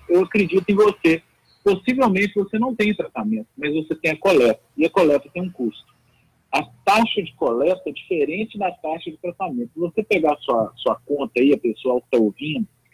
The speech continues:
vai ver lá, taxa de água, X. Embaixo vai ter a taxa de esgoto.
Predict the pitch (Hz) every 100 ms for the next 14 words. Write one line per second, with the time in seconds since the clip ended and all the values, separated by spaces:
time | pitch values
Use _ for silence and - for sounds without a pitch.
0 | - _ - 143 139 156 120 - 196 214
1 | 220 185 196 160 123 95 - - - 285
2 | 107 _ - 214 175 190 165 - 135 143
3 | 180 165 165 160 165 170 156 117 92